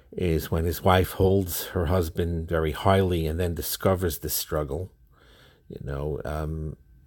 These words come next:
it w-, he was put on a pedestal till now of being very, you know, chashuv and high. And so it's very hard when that, um,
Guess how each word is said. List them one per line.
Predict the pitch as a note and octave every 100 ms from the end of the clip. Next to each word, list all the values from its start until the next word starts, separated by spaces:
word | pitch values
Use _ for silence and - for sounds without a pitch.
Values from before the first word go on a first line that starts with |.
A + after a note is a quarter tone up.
| _
it |
w-, | F#2 D#2 C#2+ -
he | - F2
was | E2 -
put | - G#2+
on | F2+
a | D#2+
pedestal | - G2+ F#2+ - F2
till | - E2
now | E2 D#2+ D#2 D#2 D#2
of | D2+
being | E2 D#2+ D#2 D#2 D#2
very, | E2+ D#2 D2+
you | C2+ B1 A#1 C#2
know, | C2 C2
chashuv | - - - - E2 D2+
and | D#2 C2+
high. | - G#2+ F2+ D#2+ D#2+ - - - - - - - - - - - -
And | - F#2 F2 F2
so | - G2+
it's | -
very | A#2+ A#2+
hard | F#2 A#2 A#2 G2 D#2
when | F2 E2+ D#2+ D#2+ D#2+ - - -
that, | F2+ F2 E2 D#2+ _ -
um, | F2+ D#2+ D#2+ D#2+ D#2+